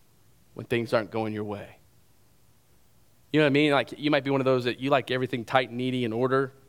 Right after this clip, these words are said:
right? And then what about when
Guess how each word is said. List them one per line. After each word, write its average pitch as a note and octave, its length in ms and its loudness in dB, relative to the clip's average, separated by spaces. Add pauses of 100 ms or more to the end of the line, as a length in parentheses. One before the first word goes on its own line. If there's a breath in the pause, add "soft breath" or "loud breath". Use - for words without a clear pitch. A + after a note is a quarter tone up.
(400)
right? B2+ 360 -2 (3000 soft breath)
And A#2 100 -6
then B2 140 -2
what C3 100 6
about B2 380 2
when A2 360 -4